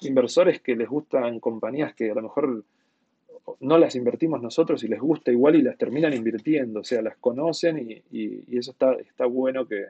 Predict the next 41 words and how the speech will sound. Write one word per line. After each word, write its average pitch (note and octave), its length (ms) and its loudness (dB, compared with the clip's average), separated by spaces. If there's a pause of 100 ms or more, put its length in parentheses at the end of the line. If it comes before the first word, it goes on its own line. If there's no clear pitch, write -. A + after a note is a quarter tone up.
(720)
que, G#2+ 240 -4
que A#2+ 100 0
ocurra. A2+ 380 2
Tal B2+ 180 2
vez D#3+ 180 6
nosotros D#3+ 640 4 (800)
tenemos C3+ 360 0
esa C#3 160 2
dinámica C#3 480 4
con A#2+ 140 -4
los A#2+ 180 0
L C3 140 2
Ps E3 280 2
porque B2+ 280 2
venimos, D3+ 580 4
como A#2+ 180 -4
te A#2+ 100 0
contaba C3 240 2
al C3+ 60 0
principio, C3 380 -2
de A2+ 120 2
tener C3+ 240 2
un C#3+ 140 0
club D#3 320 6
de C#3 120 8
ángeles D#3 640 0 (140)
al A2+ 140 -6
principio C3+ 540 -2
de B2 100 2
toda C#3+ 280 2
esta - 140 -8
historia C#3+ 480 0 (640)
y, - 300 -2
y A2 40 -4
siempre D3 420 2
fuimos C#3 560 -2
de, G#2 280 -4
de, G#2 400 -6
de - 120 -8
tender A#2+ 340 -2
eso, A#2 240 -4